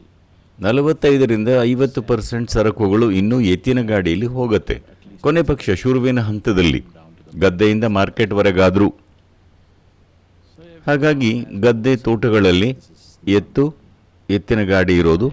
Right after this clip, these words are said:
ಸಾಮಾನ್ಯ. ನನ್ನ ಹತ್ರ ಎರಡು ಎತ್ತುಗಳಿದ್ವು ಮತ್ತು ನೀವು ಅವುಗಳನ್ನ ಚೆನ್ನಾಗಿ ಪ್ರೀತಿಯಿಂದ ನೋಡ್ಕೊಂಡ್ರೆ ಅವು ಕೂಡ ಚೆನ್ನಾಗಿ ಇರುತ್ತವೆ,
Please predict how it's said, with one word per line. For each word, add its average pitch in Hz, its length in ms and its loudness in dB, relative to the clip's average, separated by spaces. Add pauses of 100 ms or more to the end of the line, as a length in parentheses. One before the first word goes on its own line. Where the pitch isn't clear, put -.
(520)
ಸಾಮಾನ್ಯ. 98 600 0 (440)
ನನ್ನ 147 200 2
ಹತ್ರ 147 240 0
ಎರಡು 139 240 2
ಎತ್ತುಗಳಿದ್ವು 85 680 0 (1500)
ಮತ್ತು 123 380 -2 (140)
ನೀವು 170 340 0
ಅವುಗಳನ್ನ 143 440 2
ಚೆನ್ನಾಗಿ 131 500 0
ಪ್ರೀತಿಯಿಂದ 123 500 -2
ನೋಡ್ಕೊಂಡ್ರೆ 110 600 0 (520)
ಅವು 151 180 -2
ಕೂಡ 160 240 0
ಚೆನ್ನಾಗಿ 135 540 0
ಇರುತ್ತವೆ, 101 400 -2